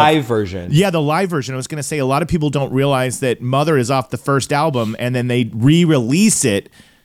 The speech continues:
Speaker 2: in ninety-three from this live version, and it becomes this huge hit, and everybody's like, "It isn't on the latest album," and it's like, "No, it's a s-, it's from the first record he put out," you know?
Speaker 1: Yeah.
Speaker 2: Like, that's incredible.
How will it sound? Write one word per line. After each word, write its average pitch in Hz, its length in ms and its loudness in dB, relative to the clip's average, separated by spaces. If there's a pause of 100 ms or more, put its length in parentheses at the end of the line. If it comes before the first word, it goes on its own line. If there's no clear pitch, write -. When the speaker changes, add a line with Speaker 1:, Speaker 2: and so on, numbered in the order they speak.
(100)
Speaker 2:
in 139 160 2
ninety-three 139 480 0
from 135 160 -4
this 127 180 -6
live 131 360 0
version, 123 340 -2
and 123 100 -6
it 120 60 -6
becomes 117 360 -4
this - 360 -4
huge 196 380 6
hit, 160 280 2
and 127 140 0
everybody's 151 320 0
like, 127 300 0 (640)
"It 170 260 2
isn't 185 280 2
on 180 120 4
the 160 120 4
latest 170 400 2
album," 151 300 0
and 160 40 2
it's 147 80 -2
like, 160 120 -4
"No, 226 280 2
it's 175 140 -2
a - 20 -8
s-, - 220 -8
it's 185 260 -8
from 226 240 -2
the 226 100 0
first 233 400 -2
record 220 360 -2
he 165 60 0
put 202 220 0
out," 220 480 0
you 143 140 0
know? 151 140 4
Speaker 1:
Yeah. 147 160 6
Speaker 2:
Like, 123 320 -2
that's 165 200 -4
incredible. 190 640 -4